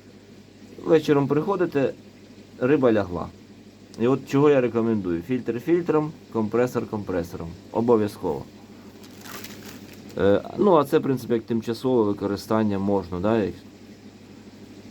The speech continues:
е, така зручна кліпса, яка кріпиться до кабеля, щоб у вас не впав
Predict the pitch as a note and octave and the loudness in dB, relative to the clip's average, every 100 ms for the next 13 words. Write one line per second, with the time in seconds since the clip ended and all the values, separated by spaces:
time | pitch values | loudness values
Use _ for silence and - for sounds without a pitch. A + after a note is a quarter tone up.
0 | - - - - G2 G2+ G2 A#2 B2+ A2+ | -20 -20 -16 -2 2 2 4 4 4 4
1 | A#2 A2 A2+ G#2+ - - C#3 E3 - B2 | 2 0 0 0 -2 -2 2 2 2 0
2 | A#2+ A#2 - A#2 A2 A2 G#2+ A2 B2 C3 | 2 -4 -2 -2 -2 -6 -2 0 2 2
3 | A2+ G#2 - F#2+ G2+ - - G#2 G2+ G#2+ | 4 0 -2 -4 -2 -4 -2 -2 0 2
4 | G#2 F#2 | 2 2